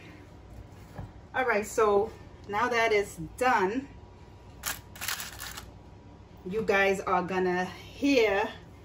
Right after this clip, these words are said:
the results once I have it with my mac and cheese.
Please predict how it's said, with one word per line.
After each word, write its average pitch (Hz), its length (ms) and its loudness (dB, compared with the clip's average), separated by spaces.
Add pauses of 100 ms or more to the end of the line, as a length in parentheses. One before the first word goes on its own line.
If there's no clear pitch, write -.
(240)
the 196 120 0
results 202 680 0
once 196 600 -2 (320)
I 170 480 2 (1000)
have 214 360 2
it 208 80 -2
with 190 180 -2
my 180 520 2
mac 202 480 -2
and 196 160 -6
cheese. 190 720 -4